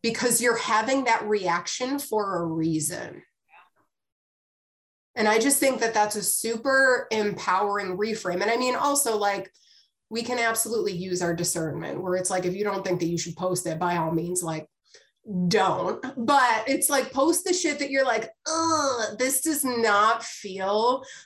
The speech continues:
like me. Like, who am I to say this? Who am I to post about this?"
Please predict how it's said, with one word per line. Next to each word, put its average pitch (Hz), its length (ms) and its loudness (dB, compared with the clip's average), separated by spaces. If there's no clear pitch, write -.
like 208 440 0
me. 185 540 0
Like, 175 220 -4
who 302 300 4
am 247 140 0
I 220 200 2
to 240 100 0
say 165 320 0
this? - 340 -6
Who 320 160 4
am 262 100 2
I 269 180 4
to 320 140 0
post 180 340 -4
about 175 400 -6
this?" - 360 -8